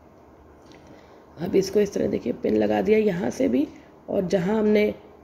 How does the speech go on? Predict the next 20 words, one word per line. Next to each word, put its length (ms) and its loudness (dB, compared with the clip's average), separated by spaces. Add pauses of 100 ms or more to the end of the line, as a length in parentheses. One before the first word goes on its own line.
(160)
पूरी, 360 4 (400)
जहाँ 220 0
मार्क 380 0
लगाई 300 2
हुई 160 2
है, 80 0
इस 280 -6
मार्क 260 -2
को 80 2
इस 140 -4
मार्क 220 -6
से 120 -4
मिलाते 380 0
हुए 120 6
यहाँ 380 -2
भी 180 -2
हम 180 0
ऊपर 280 -2
थोड़ा 280 -6
सा 160 -6